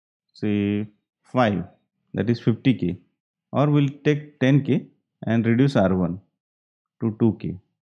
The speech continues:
So the gain is ten mi-, ten divided by two, that is five, plus one, that is six. So six is the gain. So the output is there. Output is there. So two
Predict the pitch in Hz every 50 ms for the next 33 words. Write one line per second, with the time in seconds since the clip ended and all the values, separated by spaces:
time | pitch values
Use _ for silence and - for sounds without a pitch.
0 | _ _ _ _ _ _ _ _ _ _ - 107 104 107 107 127 127 127 131 135
1 | 139 139 - - _ - 131 123 135 135 131 123 - - 104 117 113 131 135 143
2 | 135 139 131 131 131 131 131 131 131 131 - 139 151 - - _ _ _ _ _
3 | _ _ _ - - 113 110 117 - - - 147 131 117 117 160 175 - 113 117
4 | 113 110 - 117 113 131 127 107 113 123 - - 135 107 - - - - _ _
5 | _ _ _ _ _ _ _ _ _ _ _ - - 113 110 - 135 135 139 -
6 | 143 127 117 110 101 85 82 76 87 - _ _ _ _ _ _ _ _ _ _
7 | _ - 110 107 110 107 107 101 104 - 127 117 135 139 147 147 - - - _
8 | _ - 95 90 98 82 78 - - _ _ _ _ _ _ _ _ _ _ _
9 | _ _ _ _ _ _ _ _ _ _ _ - - 92 90 87 - 101 107 117
10 | 113 95 - 78 76 92 - - 120 113 104 - - - 143 151 156 156 147